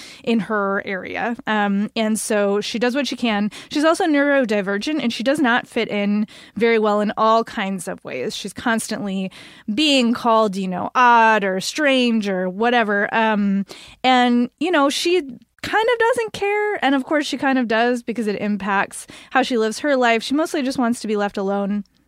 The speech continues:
But her mother, who, uh, departed her life very young, her mother committed suicide, uh, she finds these journals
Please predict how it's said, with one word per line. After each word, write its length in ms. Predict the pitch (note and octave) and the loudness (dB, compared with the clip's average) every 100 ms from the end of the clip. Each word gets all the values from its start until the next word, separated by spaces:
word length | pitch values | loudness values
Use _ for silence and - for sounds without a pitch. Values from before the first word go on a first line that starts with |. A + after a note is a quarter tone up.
| _ _ _ _ _ _ | _ _ _ _ _ _
But 140 | A#3+ B3+ | -2 0
her 140 | C4+ | 2
mother, 720 | C4 D4+ G#4+ B3+ G#3 F#3+ G#3 - - - | 2 4 4 4 4 2 0 -4 -20 -20
who, 560 | - - C#4+ C4+ B3+ B3+ | -10 -4 -2 0 0 0
uh, 580 | - A3 G#3+ G#3 G3+ - - F#3+ - | 2 2 4 4 2 -2 -10 -18 -12
departed 520 | - B3 A3+ D4 C#4 A#3+ | -4 -4 0 0 0 0
her 160 | B3 | -2
life 300 | G#3+ G#3 G3+ | 0 -2 -2
very 260 | - G#3 G#3 | -4 -4 -2
young, 320 | G3 F#3+ F#3+ | -4 -4 -4
her 140 | F#3+ | -4
mother 400 | G3+ F#3 F#3+ F#3+ - | -4 -4 -4 -4 -6
committed 340 | - G3+ F#3+ | -4 -4 -4
suicide, 720 | - G3 F#3 - F3+ F3+ F3+ - - - | -4 -4 -4 -4 -4 -4 -6 -12 -20 -4
uh, 480 | A3 A3 G#3 G3+ D3 - - - E2+ G#2 A2 | 2 4 4 2 0 -6 -20 -20 -20 -20 -12
she 300 | - - C#4+ | -8 -2 -2
finds 560 | - C4+ D4 G4 G4 - | 2 2 2 0 -4 -6
these 280 | C#4+ A#3 - | -4 -4 -6
journals 800 | - A3+ B3 G3+ E2+ A#2 - | -6 -2 0 -2 -6 -10 -10